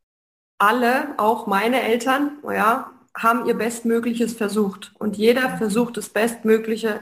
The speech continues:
in dieser Zeit, in der er eben gerade Mutter oder auch Vater ist.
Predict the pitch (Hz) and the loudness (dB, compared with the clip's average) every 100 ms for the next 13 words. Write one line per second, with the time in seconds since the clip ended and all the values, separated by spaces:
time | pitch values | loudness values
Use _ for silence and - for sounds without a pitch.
0 | - 226 226 226 226 208 226 208 226 220 | 0 0 2 0 0 0 0 2 0 -2
1 | 208 208 208 208 208 208 196 202 202 196 | -2 0 0 0 -2 -2 0 0 0 -4
2 | 196 208 190 185 180 190 190 196 190 196 | -4 -2 0 0 -2 -6 -6 -4 -2 -2
3 | - 185 - | -6 -8 -14